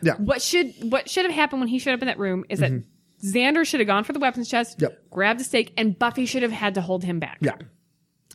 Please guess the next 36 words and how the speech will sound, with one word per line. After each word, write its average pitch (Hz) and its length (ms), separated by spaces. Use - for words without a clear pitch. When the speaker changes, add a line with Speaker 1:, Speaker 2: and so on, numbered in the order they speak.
Speaker 2:
That 240 320
is 214 140
in 190 160
character. 165 540
Speaker 1:
Yeah. 117 80
Speaker 2:
Also, 254 460
Dawn, 214 340
sorry, 202 500
you - 120
Speaker 1:
Mm-hmm. 147 100
Speaker 2:
attack 240 160
my 240 100
sister 247 280
that 254 200
way? 294 280
Speaker 1:
Yeah. 123 140
Speaker 2:
I'll 220 140
do 165 160
it. - 160
If 330 420
the 277 200
point 285 520
of 202 200
this 202 220
ep 196 340
was 190 300
the 185 120
reason 226 360
he's 233 200
acting 180 380
so 175 160
nonchalant 165 840
and 170 160
Speaker 1:
Mm-hmm. 123 100
Speaker 2:
so, 156 200
like, 151 300